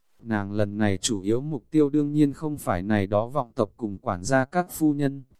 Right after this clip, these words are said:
mà là Bình Lăng đại thương hộ. Thương hộ ở thời đại này là thuộc về đê tiện nhất, chẳng sợ nhà bọn họ tài rất là phong phú,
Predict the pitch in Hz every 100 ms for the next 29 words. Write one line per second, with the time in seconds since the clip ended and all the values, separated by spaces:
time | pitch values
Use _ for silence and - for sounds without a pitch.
0 | _ 120 104 101 101 98 104 101 135 139
1 | 127 113 - 151 139 139 113 104 _ _
2 | _ _ - 151 139 135 117 104 90 110
3 | 104 104 101 110 98 104 95 120 98 101
4 | 104 120 143 - 127 110 165 180 _ _
5 | - 120 87 - 131 104 107 98 107 113
6 | 110 120 110 110 98 175 180 139 104 98
7 | 147 139 - 113 123 139